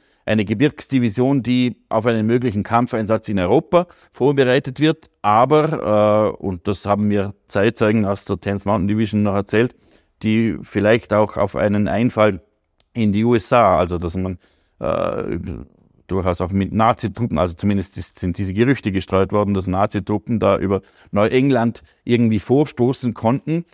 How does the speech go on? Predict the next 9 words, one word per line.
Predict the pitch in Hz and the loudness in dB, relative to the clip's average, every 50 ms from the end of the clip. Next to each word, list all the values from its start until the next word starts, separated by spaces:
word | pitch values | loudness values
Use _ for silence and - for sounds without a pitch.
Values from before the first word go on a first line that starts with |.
| - _ _ _ - | -20 _ _ _ -6
Und, | - 110 110 110 113 107 - - | -2 0 0 0 0 -2 -2 -2
äh, | 113 110 101 95 | -2 0 0 -2
Charles, | - - 107 110 117 120 - - - - - - | 0 2 4 4 4 4 2 0 -8 -12 -12 -12
äh, | 131 - - - - - - - | -12 -12 -12 -12 -12 -12 -10 -6
Minnie | - 113 110 120 131 135 123 104 | -2 0 2 2 4 4 2 2
Dole, | 87 107 110 120 139 156 156 131 | 2 2 2 2 2 2 2 2
also | 87 95 92 101 101 | 2 2 0 0 -2
wie | 98 104 104 | 0 2 2
er | 107 104 101 | 2 0 -2